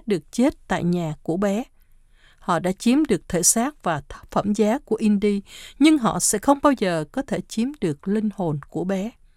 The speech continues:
Trong thông tin gửi đến luật sư của gia đình, chia sẻ về những giây phút cuối cùng của con gái, cha của bé Indy nói,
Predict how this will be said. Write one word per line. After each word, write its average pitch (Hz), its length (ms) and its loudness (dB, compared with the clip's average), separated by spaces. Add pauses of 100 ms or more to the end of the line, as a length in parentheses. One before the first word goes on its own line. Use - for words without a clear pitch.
(1040)
Trong 226 220 4
thông 226 200 0
tin 214 240 2
gửi 180 220 0
đến 214 200 2
luật 269 280 0
sư 226 280 4
của 190 140 0
gia 240 160 0
đình, 165 280 -2 (240)
chia 294 140 4
sẻ 180 240 2
về 196 140 0
những 156 260 0
giây 196 180 0
phút - 280 -4
cuối 294 160 0
cùng 165 320 0
của 180 140 -4
con 208 220 2
gái, 202 320 -2 (480)
cha 196 320 0
của 165 100 -6
bé 196 260 0 (100)
Indy 196 380 0
nói, 185 280 -4